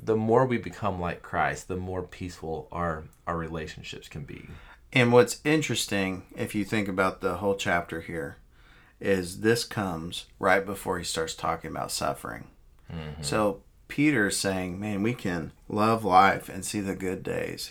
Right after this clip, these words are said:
Speaker 2: Here's how we do it, even in the context of suffering."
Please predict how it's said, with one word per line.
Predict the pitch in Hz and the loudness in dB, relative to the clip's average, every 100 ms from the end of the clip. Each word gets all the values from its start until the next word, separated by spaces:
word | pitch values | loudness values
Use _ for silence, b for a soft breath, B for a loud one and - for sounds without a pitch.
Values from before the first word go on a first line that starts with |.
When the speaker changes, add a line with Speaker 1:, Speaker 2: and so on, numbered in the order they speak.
| - | 0
Speaker 2:
Here's | 127 135 | 0 2
how | 127 120 | 2 4
we | 107 | 2
do | 95 101 101 | 0 0 2
it, | - - b b b b b b - | 0 -4 b b b b b b -12
even | 156 135 131 104 90 90 | 0 4 4 4 2 0
in | 87 | -4
the | 87 | -4
context | - 92 90 - - - - | -2 -2 0 -6 -8 -6 -8
of | - | -6
suffering." | - - - 73 82 | -4 -4 -6 -12 -12